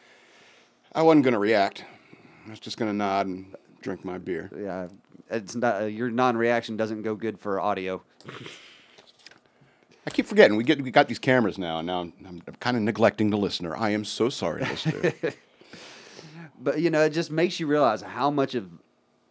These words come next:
Speaker 2: the, the world is like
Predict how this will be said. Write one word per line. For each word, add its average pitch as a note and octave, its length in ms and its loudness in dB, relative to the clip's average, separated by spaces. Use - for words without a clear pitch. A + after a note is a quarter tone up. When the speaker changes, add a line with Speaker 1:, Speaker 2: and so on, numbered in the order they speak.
Speaker 2:
the, G2+ 400 -2
the A#2+ 80 -4
world A2+ 520 0
is A2+ 320 0
like F#2+ 380 -2